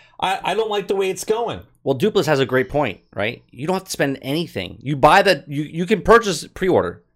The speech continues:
Speaker 2: right? Buy the, buy the game. It comes out, right? You play the beta and then go, "I don't like it"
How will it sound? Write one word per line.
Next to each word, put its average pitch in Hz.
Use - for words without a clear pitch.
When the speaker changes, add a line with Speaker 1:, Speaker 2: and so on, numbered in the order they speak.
Speaker 2:
right? 131
Buy 120
the, 170
buy 123
the 156
game. 117
It 147
comes 180
out, 160
right? 135
You 156
play 214
the 196
beta 160
and 147
then 170
go, 143
"I 131
don't 135
like 117
it" -